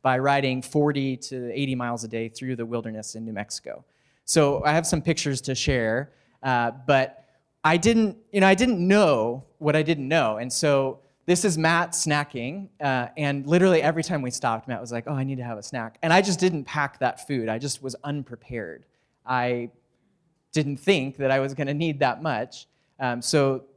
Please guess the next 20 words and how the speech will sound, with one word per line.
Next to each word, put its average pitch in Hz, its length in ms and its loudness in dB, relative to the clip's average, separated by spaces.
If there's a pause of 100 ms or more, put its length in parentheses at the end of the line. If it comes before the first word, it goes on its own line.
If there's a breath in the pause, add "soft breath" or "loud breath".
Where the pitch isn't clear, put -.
(120)
this 165 220 2
is 160 120 0
us. 156 240 4
We 156 80 2
s-, 143 140 -2
there's 160 240 0
a 160 40 0
lot 165 200 4
of 175 80 -6
cattle 190 800 2
in 190 480 -6
New 185 140 -4
Mexico, 214 420 0
which 170 260 -2 (120)
I 120 100 0
didn't 127 220 -4
know 131 160 2
that 143 180 0
prior 135 240 -2
to 117 220 -2